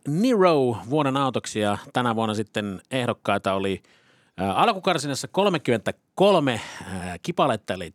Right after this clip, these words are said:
chipaletta ja nyt ollaan sitten päästy finaalivaiheeseen, johon vain osa näistä auto-, automalleista pääsi mukaan, mutta tota, niin, niin, <clears throat> pitäisikö kerrata se lista, mikä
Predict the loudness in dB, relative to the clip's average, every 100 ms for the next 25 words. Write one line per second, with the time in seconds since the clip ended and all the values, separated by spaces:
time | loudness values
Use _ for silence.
0 | -10 -2 0 0 -2 -2 -2 -4 _ -4
1 | -4 -4 -6 -6 -2 0 0 -2 -4 -6
2 | -2 -2 -2 -8 -8 -4 0 0 0 0
3 | 2 2 0 -2 -4 -6 -6 -10 _ _
4 | _ _ -4 0 2 2 0 0 0 0
5 | 2 0 -2 -4 -2 0 -2 -4 -2 -4
6 | -4 -2 0 0 -2 -2 -4 -2 -2 0
7 | -2 -2 0 0 0 -6 -8 -6 -2 -2
8 | -2 -4 -10 -12 -4 -4 -4 -4 -2 -2
9 | -4 -4 -2 -2 -2 -2 -2 -2 -4 -6
10 | -2 -2